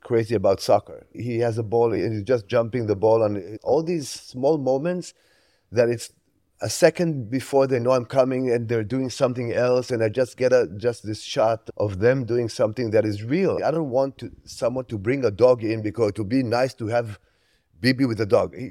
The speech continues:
if he doesn't have a dog, I don't wanna take a picture of, with a dog because I'm not part of the campaign. I don't shoot these images because I wanna show him at his best.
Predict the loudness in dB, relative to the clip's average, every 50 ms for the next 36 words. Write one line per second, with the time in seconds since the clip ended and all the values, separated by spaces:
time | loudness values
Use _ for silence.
0 | -6 -6 -4 -4 -4 2 2 4 4 4 2 2 2 2 2 4 4 6 6 4
1 | 4 0 2 2 2 2 2 0 -2 -2 -4 -6 -6 -6 -8 -8 -10 -8 -6 -6
2 | -6 -6 -4 -6 -4 -4 -4 -2 2 2 2 2 0 -4 -10 -8 0 2 2 2
3 | 2 0 0 0 0 -4 -4 _ -4 -4 -2 0 -2 -4 -2 -2 -6 -6 -4 -2
4 | -2 -2 -2 -4 -8 -8 -8 -6 -2 -2 -4 -4 -4 -8 -6 -4 -4 -4 -4 _
5 | _ _ _ _ _ _ _ _ _ _ _ _ -8 -4 -2 -2 -2 -2 -4 -4
6 | -4 -4 -6 -4 -6 -6 -4 -4 -6 -8 -8 -4 0 0 0 0 0 -6 -8 -6
7 | -2 -2 0 0 0 0 0 0 -2 -2 -4 -2 -2 0 0 0 -4 -6 -6 -6
8 | -6 -4 -4 -4 -6 -6 -2 -2 -2 -2 -2 -6 -12